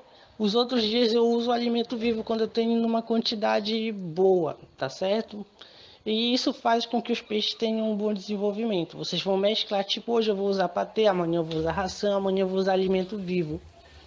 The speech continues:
Alimento vivo, pessoal, sempre de boa origem, de boa origem,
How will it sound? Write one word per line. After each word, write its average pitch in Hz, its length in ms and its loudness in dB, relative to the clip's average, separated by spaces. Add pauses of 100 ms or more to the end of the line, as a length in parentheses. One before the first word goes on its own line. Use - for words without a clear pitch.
(420)
Alimento 214 480 0
vivo, 214 260 -2
pessoal, 190 440 -4
sempre 254 600 0
de 220 160 0
boa 214 460 2
origem, 196 840 2
de 170 140 -8
boa 190 260 2
origem, 208 440 0